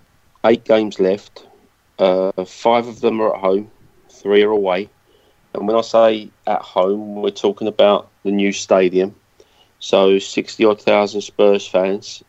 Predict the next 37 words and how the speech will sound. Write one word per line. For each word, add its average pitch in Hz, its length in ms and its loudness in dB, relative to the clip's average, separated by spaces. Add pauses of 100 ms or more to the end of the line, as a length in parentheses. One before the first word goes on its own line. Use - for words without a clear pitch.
um, 92 460 0 (100)
got 87 180 0
a - 20 -14
chance 98 380 -2
to - 80 -14
play 98 240 0
a 95 60 -4
part, 95 380 -2 (460)
hopefully 101 400 -2
galvanise 98 640 0
the - 60 -20
team. 95 420 -4 (540)
There 117 140 4
really 117 380 2
is 104 140 -4
no 107 180 2
room 104 340 -2
for 95 240 0
error. 85 260 0 (500)
Um, 92 560 -2 (520)
we 107 120 4
need 113 320 4
to 104 100 -8
be 98 180 0
looking 101 420 2
at 95 220 0 (240)
winning 101 360 4
all 98 220 4
our 95 140 2
home 98 220 2
games 95 380 2
now. 90 280 -4 (580)
Um, 90 640 0
no 104 180 4
more 101 200 4
messing 98 380 -4
about. 90 400 -2